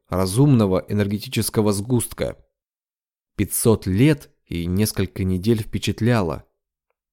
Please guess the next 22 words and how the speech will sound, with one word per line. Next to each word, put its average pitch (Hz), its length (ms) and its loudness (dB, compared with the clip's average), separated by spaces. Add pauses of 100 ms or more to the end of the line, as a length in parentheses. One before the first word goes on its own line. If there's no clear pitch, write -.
(220)
Конечно, 107 460 -4
я 87 200 0
столько - 360 -6
не 95 120 -2
проживу. 98 680 -4 (380)
Выход 110 400 -4
один. 110 500 -2 (380)
Капсула 101 540 -2
со - 140 -10
статическим 101 720 -4
полем – 123 460 4 (400)
а - 120 -10
мое 90 220 2
сознание — 95 760 0 (140)
виртуальное 95 800 0
пространство. 92 840 -4 (340)
Но 82 380 -6
это 87 180 -8
после 92 360 -6
прибытия 104 720 -2
к 87 100 -10
барьеру. 95 520 -2